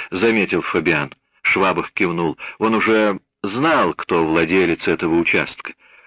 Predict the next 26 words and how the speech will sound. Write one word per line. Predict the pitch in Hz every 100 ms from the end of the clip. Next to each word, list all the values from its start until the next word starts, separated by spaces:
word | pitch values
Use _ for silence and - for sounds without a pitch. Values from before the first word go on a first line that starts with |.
| _ _ _ _ _ _ 104
"И |
где | 104 107 220
же | 208 180
будет | 196 180 170
расположена | 156 - 135 92 85 87 110 139
гостиница | 165 - - 165 160 - 156
"Европа"?" — | 156 147 151 147 147 -
спросил | 147 139 - 135
он. | 135 135 - _ _ _ _ _ _ -
У | 180
вокзала. | 151 82 85 82 82 82 _ _ _ _ _ _ -
На | 104
участке | 120 202 220 - -
фирмы | 147 165 196 175 165 156 -
"Лепп | 98 98 160 - 135
и |
сыновья". | - 113 101 82 78 - _ _ _ _ _ _ _ _ _ _ _ _ _ _ _ -
Советник | - 107 117 117 104
юстиции | 107 - 113 110 - 104
выпятил | 92 110 101 110 92
губы | 82 143 120 101
и | 98
снова | - 98 87
кивнул. | 82 92 85 85 76
Хорошее | - - 90 156 202 - 175 170 151
дело! | 135 165 107 73